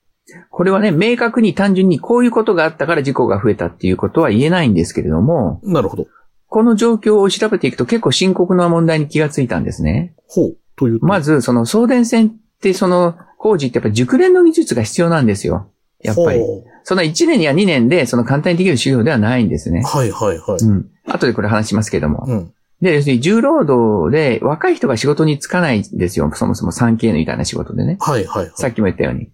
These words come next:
Speaker 2: うん、うん。
Speaker 1: で、一方でその地方経済って若年層の労働力確保が課題じゃないですか。
Speaker 2: そうですね。どこも少子高齢化。
Speaker 1: え、で、その熟練の技術者の高齢化も始まってるんですよね。
Speaker 2: はい、はい。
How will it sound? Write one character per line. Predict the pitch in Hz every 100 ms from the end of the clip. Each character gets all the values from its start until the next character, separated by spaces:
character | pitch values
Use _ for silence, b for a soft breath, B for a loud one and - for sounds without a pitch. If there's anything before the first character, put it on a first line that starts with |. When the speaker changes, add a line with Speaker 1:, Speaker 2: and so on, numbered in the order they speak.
| -
Speaker 2:
う |
ん、 | 110
う |
ん。 | 87 - 85 -
Speaker 1:
で、 | -
一 | 208 -
方 | - 202
で |
そ | 131
の | 120
地 | -
方 | 202 339
経 | 339 349
済 | 196 117
っ |
て | - 117
若 | 123 127
年 | 269
層 | 339 196
の | 135
労 | 123 160
働 | 170 170
力 | 170
確 | 170 160
保 | 117
が | 95
課 | 120
題 | 120 180
じ | 180
ゃ |
な | 139
い | -
で | -
す |
か。 | - - _ _ _
Speaker 2:
そ | - 165
う |
で | 78
す | 117
ね。 | 123
ど | 104
こ | 113
も | 87 69
少 | - 104
子 | -
高 |
齢 | - 73
化。 |
Speaker 1:
え、 | 80
で、 | 277
そ | 196 165
の | 131
熟 | 147 214
練 | 226
の | 214
技 | 180
術 | 190 202
者 | 151
の | 123
高 | 175 196
齢 | 190
化 | 180
も | 190
始 | 135 107
ま | 101
っ | 101
て | -
る | -
ん | 117
で | 92
す | -
よ |
ね。 | 151
Speaker 2:
は |
い、 |
は |
い。 | 78